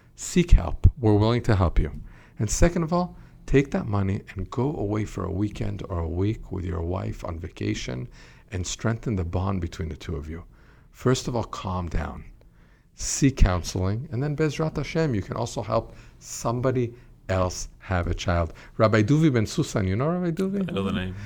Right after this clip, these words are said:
Speaker 2: yeah.
Speaker 1: Right, so he shared with us al-, also, there's all these stories, you know, that people come along, you know, they want to,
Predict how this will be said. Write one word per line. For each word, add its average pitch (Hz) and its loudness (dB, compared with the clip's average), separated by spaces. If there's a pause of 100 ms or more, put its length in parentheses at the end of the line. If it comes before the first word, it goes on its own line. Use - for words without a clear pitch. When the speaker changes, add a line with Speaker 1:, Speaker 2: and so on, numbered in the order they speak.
Speaker 2:
yeah. - -8
Speaker 1:
Right, 131 6
so 139 6
he 139 8
shared 143 8
with 139 8
us 131 6
al-, 156 2
also, 185 4
there's 160 6
all 180 8
these 175 4
stories, 151 6
you 104 0
know, 104 0
that 104 2
people 151 2
come 135 0
along, 110 2
you 104 0
know, 104 2
they 110 4
want 113 2
to, 123 2